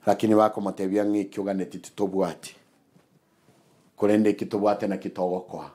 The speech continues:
We want to gather your broken pieces. Erinde ogenda ase nka yago kore buya. Naki abana ba Nyasaye tokomorora ime ye,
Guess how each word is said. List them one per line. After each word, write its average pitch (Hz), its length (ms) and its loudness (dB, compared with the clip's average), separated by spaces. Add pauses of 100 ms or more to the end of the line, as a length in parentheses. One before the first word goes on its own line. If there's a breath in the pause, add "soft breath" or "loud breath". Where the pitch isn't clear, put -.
(200)
We 95 140 -2
want 107 320 2
to 107 80 -6
gather 101 400 -8
your 87 160 -6
broken 98 460 -8
pieces. - 680 -10 (1300)
Erinde 92 340 -4
ogenda 85 340 -4
ase - 240 -12
nka 80 200 -14
yago 80 200 -14
kore 76 340 -16
buya. - 240 -20 (1300 soft breath)
Naki - 320 2
abana 110 260 4
ba 113 100 0
Nyasaye 101 340 -6
tokomorora 98 680 -10
ime 85 180 -8
ye, 110 340 -4